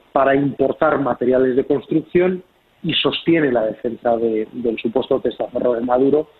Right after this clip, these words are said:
mm, que se puede acreditar porque esos materiales supuestamente adquiridos con ese dinero se están utilizando en viviendas que se están edificando, que se están construyendo a día de hoy.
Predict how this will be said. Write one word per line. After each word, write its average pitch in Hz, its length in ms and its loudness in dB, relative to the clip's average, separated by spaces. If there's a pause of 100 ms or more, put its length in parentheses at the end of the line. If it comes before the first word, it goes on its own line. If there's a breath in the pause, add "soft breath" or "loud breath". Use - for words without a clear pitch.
(380 soft breath)
mm, 131 300 -4 (220)
que 139 120 0
se - 160 -2
puede 156 320 2
acreditar 143 640 0
porque 135 240 -4
esos 123 220 -4
materiales 135 840 0 (160)
supuestamente 131 720 -6
adquiridos 131 580 -2
con 123 160 -10
ese 131 160 -4
dinero 139 440 2 (360 loud breath)
se 156 80 0
están 143 260 0
utilizando 139 720 0 (380 soft breath)
en 147 180 2
viviendas 151 600 2 (260)
que 156 400 0 (160)
se 131 80 -10
están 143 480 -2
edificando, 135 720 0
que - 80 -10
se 117 120 -10
están 123 260 -4
construyendo 135 560 0
a 127 40 2
día 120 200 2
de 110 100 -2
hoy. 120 140 0